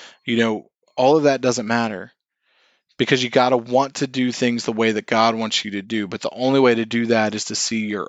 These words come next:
old flesh, that source of iniquity, to be crucified with Christ. Amen. Look, tough lesson, today, I get it, right? This isn't fun. This isn't, this isn't the good, you know, God's, you know, coming around the corner and he's gonna save the day type thing, because he already did in Jesus Christ.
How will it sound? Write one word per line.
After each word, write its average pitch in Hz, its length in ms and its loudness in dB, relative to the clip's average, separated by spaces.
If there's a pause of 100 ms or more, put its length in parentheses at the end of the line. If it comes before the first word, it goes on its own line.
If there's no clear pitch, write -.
old 120 340 -4
flesh, 110 600 0 (340)
that 104 160 0
source 117 360 0
of 123 120 0
iniquity, 101 680 -2 (360)
to - 80 -8
be 104 100 0
crucified 92 560 -2
with 95 120 -12
Christ. - 500 -10 (580)
Amen. 110 440 0 (540)
Look, 117 240 2
tough - 280 0
lesson, 131 440 2 (280)
today, 120 340 4
I 123 140 0
get 120 260 0
it, 104 140 -4
right? 113 280 -2
This 123 180 -2
isn't 135 240 0
fun. 104 400 -2 (380)
This 135 200 0
isn't, 139 320 -2
this 135 220 2
isn't 139 220 2
the 127 120 2
good, 127 340 2
you 123 80 -2
know, 123 200 2
God's, 123 520 2
you 120 60 -2
know, 113 340 -2 (220)
coming 135 240 0
around 127 220 2
the 120 80 -4
corner 123 340 0
and 120 80 -2
he's 120 140 -2
gonna 117 120 -2
save 113 300 0
the 110 80 -4
day 117 180 2
type 107 240 -2
thing, 104 220 -6
because 117 260 -4
he 127 80 2
already 139 180 2
did 117 240 0
in 110 100 -6
Jesus 107 320 -10
Christ. 123 440 -6